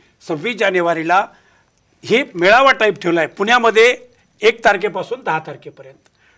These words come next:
ठाण्यामध्ये सत्तावीस, अठ्ठावीस, एकोणतीस, तीन दिवस आणि लोणावळ्याला तीस, एकतीस, अशा पद्धतीनं परभणीला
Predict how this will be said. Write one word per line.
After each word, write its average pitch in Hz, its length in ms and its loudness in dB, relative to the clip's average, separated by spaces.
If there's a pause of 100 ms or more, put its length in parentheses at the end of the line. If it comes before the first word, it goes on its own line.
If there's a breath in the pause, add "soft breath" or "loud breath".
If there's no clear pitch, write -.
(120)
ठाण्यामध्ये 208 680 2 (340 soft breath)
सत्तावीस, 226 720 -2
अठ्ठावीस, 202 580 -6
एकोणतीस, 170 600 -12
तीन 262 200 -6
दिवस 156 300 -10 (400 loud breath)
आणि 220 340 0 (480 soft breath)
लोणावळ्याला 214 720 4 (240)
तीस, 269 260 -2
एकतीस, - 640 -8 (520)
अशा 285 220 0
पद्धतीनं 226 480 -4
परभणीला 202 760 0